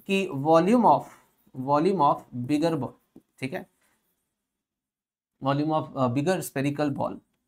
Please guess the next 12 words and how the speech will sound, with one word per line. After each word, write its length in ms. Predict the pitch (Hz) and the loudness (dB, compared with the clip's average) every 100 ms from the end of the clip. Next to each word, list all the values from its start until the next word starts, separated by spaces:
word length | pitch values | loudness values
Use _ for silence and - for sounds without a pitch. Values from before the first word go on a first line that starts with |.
| _ - | _ -8
ठीक 120 | 131 | -8
है, 120 | 185 - - - 165 | -8 -14 -20 -10 -4
is 140 | 170 | 0
equals 440 | 214 214 247 196 | 0 6 6 6
to 140 | - 147 - _ _ _ _ - | 0 0 -2 _ _ _ _ -8
volume 480 | 123 147 156 196 185 | 0 2 2 2 2
of 160 | 143 151 - _ _ _ _ - | 0 -2 -10 _ _ _ _ -4
n 340 | 170 208 220 - - _ - | 0 2 2 -2 -10 _ -16
smaller 960 | - - - 151 147 151 147 151 170 151 | -12 -10 -4 -2 0 0 0 0 0 -2
balls, 460 | 131 - - - - _ _ _ _ _ _ _ _ - | -6 -14 -20 -20 -20 _ _ _ _ _ _ _ _ -12
ठीक 120 | 139 | -10
है, 80 | - | -10